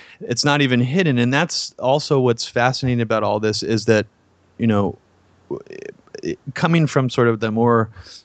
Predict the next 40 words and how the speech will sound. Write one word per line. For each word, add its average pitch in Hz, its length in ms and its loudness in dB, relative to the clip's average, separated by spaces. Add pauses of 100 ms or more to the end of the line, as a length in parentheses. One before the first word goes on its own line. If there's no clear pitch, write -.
(340)
you 123 100 -8
know, 101 220 0
I've, 120 420 0
I've 117 300 0
dipped 123 240 -2
my 113 160 0
foot - 420 -2
back 107 220 0
and 113 100 0
forth 110 300 0
into 104 260 -6
the 98 260 0
conspiracy 107 640 -2
world, 107 540 2
you 110 80 0
know, 98 320 2
uh, 101 260 2
more 110 320 0
than 107 140 0
my 101 160 0
fair 110 300 0
share. 117 480 0
And, 104 280 0
uh, 95 280 2 (720)
there's 135 200 2
a 131 100 2
sort 151 260 2
of, 131 180 -2
I 127 80 2
think 156 240 -2
there's 139 200 0
a, 120 120 2 (540)
there 120 260 2
is 113 240 0
a, 110 300 2
I 95 100 -8 (1300)
don't 139 120 2
wanna 156 140 4
say 135 300 0 (320)
fallacious - 960 0